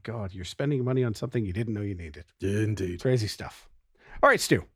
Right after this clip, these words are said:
Speaker 1: what did you do to be productive this week? Did you have a tool?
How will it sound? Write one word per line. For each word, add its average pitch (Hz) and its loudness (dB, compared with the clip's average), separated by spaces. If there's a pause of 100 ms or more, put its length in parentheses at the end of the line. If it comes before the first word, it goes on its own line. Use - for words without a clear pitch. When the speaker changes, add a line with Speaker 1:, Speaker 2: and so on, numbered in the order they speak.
Speaker 1:
what 254 4
did 196 2
you 196 4
do 185 8
to 160 2
be 139 6
productive 113 -2
this 87 -14
week? - -16 (240)
Did 165 -4
you 196 6
have 220 8
a 202 4
tool? 180 4